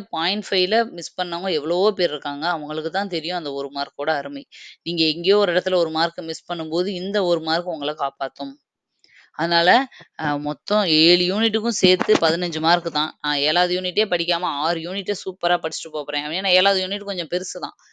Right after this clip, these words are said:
நெறைய லெசன்ஸ் வரும். பாயிண்ட்ஸ் நெறையா வரும். திருக்குறளும் இதையும் ஃபுல்லா ஒமிட் பண்ணாலும் எனக்கு,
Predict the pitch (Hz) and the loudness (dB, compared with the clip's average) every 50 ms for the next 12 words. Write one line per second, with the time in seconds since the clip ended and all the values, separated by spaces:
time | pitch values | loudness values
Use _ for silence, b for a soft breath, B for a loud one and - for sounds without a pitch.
0 | b b _ _ 151 160 185 202 214 202 185 170 - - 190 190 - - 156 151 | b b _ _ 2 6 8 8 8 8 6 4 0 -2 -8 -8 -6 -4 -4 -4
1 | 139 139 - _ _ _ _ _ _ _ _ _ _ _ _ _ _ _ _ _ | -4 -6 -10 _ _ _ _ _ _ _ _ _ _ _ _ _ _ _ _ _
2 | _ _ - 170 180 202 220 220 214 - 170 165 160 156 160 160 147 143 139 - | _ _ -6 -4 -2 -2 -2 -4 -6 -6 -6 -4 0 2 2 2 2 -2 -6 -10
3 | B B B B B B B B _ - 196 208 202 196 196 190 185 175 170 175 | B B B B B B B B _ -4 -2 -2 0 2 2 2 2 2 2 -2
4 | 180 185 180 170 175 185 190 - - 180 185 202 220 240 226 196 185 180 190 190 | -4 -4 -4 -4 -4 -6 -6 -6 -6 -6 -4 0 2 2 2 2 0 -2 -6 -8
5 | 175 - 175 170 165 165 175 202 208 180 170 165 - 175 | -6 -6 -6 -2 -2 0 0 0 -2 -4 -4 -4 -2 0